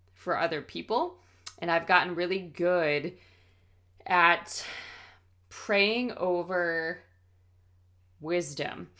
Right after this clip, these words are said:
<laughs> for sure. That's an area that I definitely pray a lot for.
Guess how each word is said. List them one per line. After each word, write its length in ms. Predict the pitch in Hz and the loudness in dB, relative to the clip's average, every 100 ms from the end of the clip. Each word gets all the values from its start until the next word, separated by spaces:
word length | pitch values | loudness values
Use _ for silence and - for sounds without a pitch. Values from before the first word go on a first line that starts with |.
| - | -12
<laughs> 260 | - - - | -12 -14 -8
for 180 | 165 156 | -6 -6
sure. 400 | - 165 143 - | -4 -4 -4 -2
That's 260 | 147 165 175 | -2 -2 -4
an 80 | |
area 340 | - 165 160 156 | -6 -4 -2 -2
that 120 | 147 | -2
I 100 | 143 | -4
definitely 420 | 135 143 - 147 | -2 -4 -6 -12
pray 280 | 139 151 147 | -8 -6 -4
a 80 | 143 | -4
lot 360 | 139 139 - | -4 -6 -6
for. 380 | - 85 - 190 | -10 -10 -8 -10